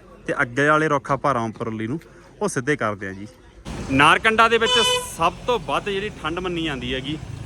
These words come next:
ਕਿਉਂਕਿ ਇੱਥੇ ਜਿਹੜੇ ਸਭ ਤੋਂ ਜ਼ਿਆਦਾ ਤੁਹਾਨੂੰ ਸਿਓ ਵੀ ਦੇਖਣ ਨੂੰ ਮਿਲਣਗੇ, ਉਹ ਇੱਥੇ ਹੀ ਦੇਖਣ ਨੂੰ ਮਿਲਣਗੇ। ਇਹ ਇੱਦਾਂ ਦਾ ਕੁਛ ਨਾਰਕੰਡਾ ਸ਼ਹਿਰ ਹੈਗਾ। ਤੇ ਇੱਥੋਂ ਆਪਾਂ ਹੁਣ ਚੱਲੀਏ ਅੱਗੇ ਵਾਲੇ ਰੁੱਖ, ਉਹ ਕਰੀਏ। ਸਭ ਤੋਂ ਪਹਿਲਾਂ ਕੋਈ ਸਾਈਕਲ ਸ਼ਾਪ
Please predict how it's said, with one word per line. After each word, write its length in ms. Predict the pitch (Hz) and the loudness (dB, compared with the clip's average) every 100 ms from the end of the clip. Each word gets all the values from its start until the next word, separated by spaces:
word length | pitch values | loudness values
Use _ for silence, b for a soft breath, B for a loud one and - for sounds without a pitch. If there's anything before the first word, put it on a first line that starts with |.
| - - | -8 -4
ਕਿਉਂਕਿ 340 | 151 143 170 165 - | -2 -2 -2 -2 -2
ਇੱਥੇ 280 | 143 - 160 | -2 -2 -6
ਜਿਹੜੇ 220 | 151 180 147 - | -4 -4 -6 -8
ਸਭ 140 | 147 - | -8 -6
ਤੋਂ 100 | 196 | -4
ਜ਼ਿਆਦਾ 320 | 139 123 139 | 0 0 0
ਤੁਹਾਨੂੰ 240 | 131 156 | -2 -6
ਸਿਓ 300 | 160 135 123 | -4 -2 -2
ਵੀ 80 | 131 | -2
ਦੇਖਣ 280 | 135 135 143 | -4 -6 -6
ਨੂੰ 100 | 139 | -6
ਮਿਲਣਗੇ, 420 | 139 160 165 170 - - - - | -4 -4 -4 -6 -8 -14 -12 0
ਉਹ 180 | 185 - | 2 4
ਇੱਥੇ 260 | 147 - 165 | 2 4 4
ਹੀ 40 | |
ਦੇਖਣ 320 | 160 147 139 | 4 2 0
ਨੂੰ 100 | 127 | -2
ਮਿਲਣਗੇ। 380 | 110 110 113 104 - - - - - - - - | -2 -2 -4 -4 -4 -6 -10 -14 -20 -20 -8 2
ਇਹ 100 | 143 | 2
ਇੱਦਾਂ 200 | 120 143 | 4 4
ਦਾ 100 | 147 | 4
ਕੁਛ 180 | 139 139 | 2 0
ਨਾਰਕੰਡਾ 540 | 113 107 107 120 131 | 0 0 0 2 0
ਸ਼ਹਿਰ 340 | 113 107 117 | 0 0 0
ਹੈਗਾ। 260 | 139 127 135 120 - - - - - - - - | 0 -2 -6 -8 -14 -18 -18 -18 -18 -18 -14 -2
ਤੇ 140 | 143 - | 0 2
ਇੱਥੋਂ 360 | 131 - 147 143 | 0 0 -4 -4
ਆਪਾਂ 200 | 147 135 | -2 -2
ਹੁਣ 160 | 135 | -2
ਚੱਲੀਏ 420 | 120 120 120 131 127 - | 0 0 2 0 0 -4
ਅੱਗੇ 200 | 113 127 | 0 4
ਵਾਲੇ 180 | 131 123 | 4 4
ਰੁੱਖ, 240 | 117 - 143 - - - | 0 -2 -6 -6 -8 -6
ਉਹ 60 | 135 | 0
ਕਰੀਏ। 340 | 120 113 127 | 0 2 0
ਸਭ 200 | 127 139 | 0 -4
ਤੋਂ 120 | 151 | -4
ਪਹਿਲਾਂ 220 | 127 127 | -2 -2
ਕੋਈ 120 | 135 175 | -2 -4
ਸਾਈਕਲ 400 | - 120 131 123 | -2 -4 -4 -8
ਸ਼ਾਪ 440 | 127 113 110 117 | -8 -8 -8 -12